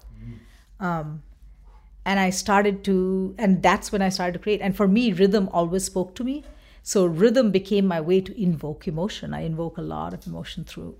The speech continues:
Speaker 2: um, through, yeah, through rhythmic structures, you know. So I had to teach myself that.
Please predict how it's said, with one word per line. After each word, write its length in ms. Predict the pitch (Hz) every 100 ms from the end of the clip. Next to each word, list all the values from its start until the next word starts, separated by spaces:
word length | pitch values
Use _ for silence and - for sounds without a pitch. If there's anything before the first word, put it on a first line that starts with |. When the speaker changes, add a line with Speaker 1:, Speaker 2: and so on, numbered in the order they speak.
| -
Speaker 2:
um, 360 | 175 147 151 - -
through, 240 | - 185 160
yeah, 200 | 196 147 - -
through 240 | 196 185
rhythmic 340 | 175 175 175
structures, 500 | 175 165 - - 156
you 60 | 170
know. 160 | 175 220 - - - - -
So 160 | - 254
I 60 |
had 220 | 226 277 277
to 60 |
teach 320 | - 294 311
myself 400 | - 285 202 165 -
that. 320 | 151 -